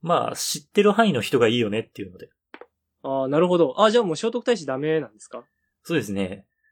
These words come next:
Speaker 2: あら。
Speaker 1: <laughs> だから、俺今令和になったで、この明治っていうのももしかしたらね、昭和とかになっていく、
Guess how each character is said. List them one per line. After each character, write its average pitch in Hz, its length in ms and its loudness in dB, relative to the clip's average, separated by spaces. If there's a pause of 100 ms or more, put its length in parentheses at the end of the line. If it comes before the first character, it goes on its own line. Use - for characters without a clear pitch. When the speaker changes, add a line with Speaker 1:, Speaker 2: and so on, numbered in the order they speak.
(140)
Speaker 2:
あ 117 240 -8
ら。 107 200 -10 (440)
Speaker 1:
<laughs> - 560 -20
だ 175 100 -2
か 185 80 2
ら、 110 400 -2 (400)
俺 139 160 -6
今 185 260 2
令 202 200 6
和 247 120 2
に 240 60 -2
な 254 80 2
っ 247 60 -2
た 135 140 0
で、 107 200 -2 (120)
こ - 160 -2
の 226 80 2
明 247 260 4
治 160 120 -4
っ - 100 -20
て - 100 -6
い 117 60 2
う - 20 -8
の 107 60 -6
も 104 100 -8
も 143 140 -4
し - 40 -10
か 139 100 -2
し - 40 -10
た 113 100 0
ら 98 120 -6
ね、 120 160 -10
昭 170 340 -6
和 175 120 -2
と 190 100 -8
か 131 100 -4
に 104 80 -10
な 117 80 -2
っ 131 100 -10
て - 220 -10
い 107 100 -6
く、 - 360 -18